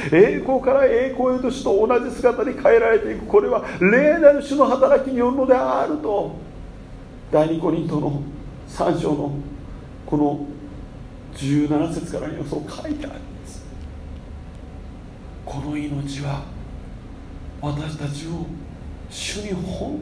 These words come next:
当に主のものとして作り変えていく。これが私たちの中で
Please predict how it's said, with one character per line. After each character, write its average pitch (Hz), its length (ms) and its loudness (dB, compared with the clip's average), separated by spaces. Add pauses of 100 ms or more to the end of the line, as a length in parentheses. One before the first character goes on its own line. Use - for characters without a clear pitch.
(140)
当 269 160 -4
に 269 120 -2
主 - 180 -8
の 262 100 -8
も 226 160 -6
の 226 120 -8
と 190 120 -6
し 190 100 -8
て 185 140 -10
作 - 240 -12
り - 60 -14 (180)
変 208 100 -10
え - 20 -12
て - 100 -12
い - 20 -10
く。 - 40 -12 (3250)
こ - 140 -10
れ - 120 -6
が - 140 -10
私 - 320 -10
た - 80 -10
ち - 160 -10
の 180 180 -10
中 - 180 -10
で - 80 -10